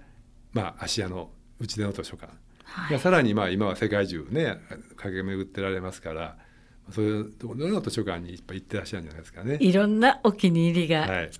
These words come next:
Speaker 2: とね、
Speaker 1: はい。はい。
Speaker 2: あるんでしょうね。
Speaker 1: はい。まあ、ティファニーで朝食をというとね、あの、有名な曲がありますけども。
Speaker 2: ムーンリバー。
Speaker 1: はい。
Speaker 2: はい。では、お届けしましょう。ムーンリバ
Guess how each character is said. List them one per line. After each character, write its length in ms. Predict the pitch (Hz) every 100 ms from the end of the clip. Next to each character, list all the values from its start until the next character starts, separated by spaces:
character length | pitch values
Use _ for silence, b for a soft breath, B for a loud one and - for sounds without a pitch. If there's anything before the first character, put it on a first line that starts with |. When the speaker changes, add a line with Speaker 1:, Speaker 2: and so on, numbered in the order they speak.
| -
Speaker 2:
と 140 | 160
ね、 180 | 165 240
Speaker 1:
は 80 | 320
い。 40 |
は 100 | 285
い。 120 | 160 -
Speaker 2:
あ 140 | 175
る 100 | 170
ん 80 | 160
で 80 | 151
し 100 | - 147
ょ 40 |
う 40 |
ね。 100 | 151 160 170 175 185 190 202 202 202 202 202
Speaker 1:
は 100 | 107
い。 40 |
ま 40 | 202
あ、 40 |
テ 80 | -
ィ 40 | 113
フ 40 |
ァ 40 | 110
ニ 60 |
ー 20 |
で 80 | 87
朝 160 | - 107
食 260 | 101 98
を 60 | 98
と 100 | 90
い 80 | 80
う 60 |
と 120 | 80 90
ね、 260 | 147 - - - -
あ 60 | 95
の、 80 |
有 160 | 92 92
名 100 | 90
な 140 | 82
曲 280 | 78 87 95
が 120 | 85
あ 40 | 80
り 120 | 87
ま 100 | 85
す 100 | -
け 100 | -
ど 40 |
も。 60 | - - -
Speaker 2:
ム 120 | 160 160
ー 100 | 143
ン 20 |
リ 160 | 139 127
バ 120 | 127
ー。 200 | 131 87
Speaker 1:
は 60 |
い。 100 | 80 - - - - _
Speaker 2:
は 260 | - - 160
い。 140 | 170 - -
で 100 | -
は、 140 | 175 165
お 60 |
届 280 | - 165 165
け 60 | 170
し 160 | -
ま 160 | 156 185
し 160 | - 165
ょ 240 | 135 - - - - - _ - - - - -
う。 40 |
ム 40 | 208
ー 120 | 214
ン 100 | 196
リ 140 | 185
バ 280 | 165 147